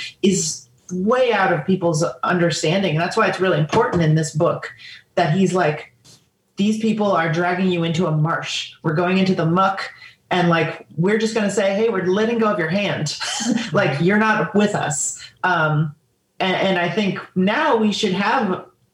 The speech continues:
enough clarity to say, "Look, we saw the Nazis do it. We saw Edward Bernays do it. We've had almost a century of P R and propaganda." You have to recognize when someone is just using terms to take away,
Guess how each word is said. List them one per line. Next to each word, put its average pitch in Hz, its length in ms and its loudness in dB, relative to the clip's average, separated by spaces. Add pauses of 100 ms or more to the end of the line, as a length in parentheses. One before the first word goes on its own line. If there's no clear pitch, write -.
(180)
enough 220 420 0
clarity 214 380 2
to 170 100 0
say, 185 680 -2 (260)
"Look, 269 260 -2
we 175 160 2
saw 185 540 0
the 180 80 0
Nazis 175 420 0
do 196 300 0
it. 170 40 -4
We 160 100 0
saw 180 240 0
Edward 175 200 0
Bernays 180 320 0
do 208 120 2
it. - 20 2
We've 175 140 0
had 175 300 0 (120)
almost 196 320 0
a 170 40 -2
century 196 500 0
of 151 180 -4
P 196 240 0
R 180 340 2
and 151 80 -2
propaganda." 175 880 -2 (680)
You 196 140 2
have 226 280 0
to 208 100 0
recognize 175 800 0
when 160 540 2 (240)
someone 180 420 0
is 160 220 0
just 165 240 -2
using 175 420 2
terms 156 840 0
to - 180 0
take 185 240 0
away, 156 580 2